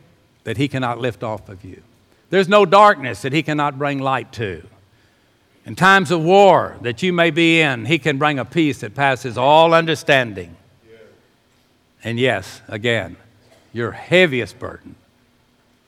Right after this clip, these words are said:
he can lift it up and lift it off of you. Religion,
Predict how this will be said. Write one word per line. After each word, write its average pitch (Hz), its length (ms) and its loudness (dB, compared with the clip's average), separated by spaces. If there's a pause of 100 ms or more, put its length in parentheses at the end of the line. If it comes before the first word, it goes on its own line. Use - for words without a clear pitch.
(320)
he 127 120 -4
can 104 180 -10
lift 95 220 -12
it - 100 -18
up - 160 -20 (1200)
and 95 160 -12
lift 95 200 -12
it 90 100 -14
off 85 220 -18
of - 160 -20
you. - 80 -20 (2000)
Religion, 214 680 4